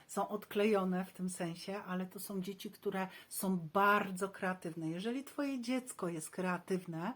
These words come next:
to ty się nic nie martw. Nawet jak lubi sobie posiedzieć w domu, nie chce się spotykać z innymi dziećmi, to i tworzy coś, maluje, rysuje, klei,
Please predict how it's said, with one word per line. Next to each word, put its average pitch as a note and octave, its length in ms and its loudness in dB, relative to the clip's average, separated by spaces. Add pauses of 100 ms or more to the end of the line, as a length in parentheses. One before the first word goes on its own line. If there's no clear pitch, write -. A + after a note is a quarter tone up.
(340)
to G3+ 100 -4
ty G#3 160 -4
się G#3+ 180 0
nic B3+ 380 4
nie A3 160 4
martw. D3+ 360 0
Nawet G#3+ 380 0
jak G#3+ 180 -2
lubi G#3+ 280 0
sobie G3+ 280 -4
posiedzieć F#3+ 640 -8 (360)
w D#3+ 140 -6
domu, A3 340 4
nie G3+ 160 -4
chce G3 160 -8
się - 140 -10
spotykać F3+ 500 -6
z E3 220 -12
innymi G3+ 440 0
dziećmi, F#3+ 400 -4
to F#3 260 -2 (400)
i E3 120 -4
tworzy A3 720 4
coś, - 300 -8
maluje, F#3+ 760 2
rysuje, F#3+ 680 -2
klei, G3+ 800 0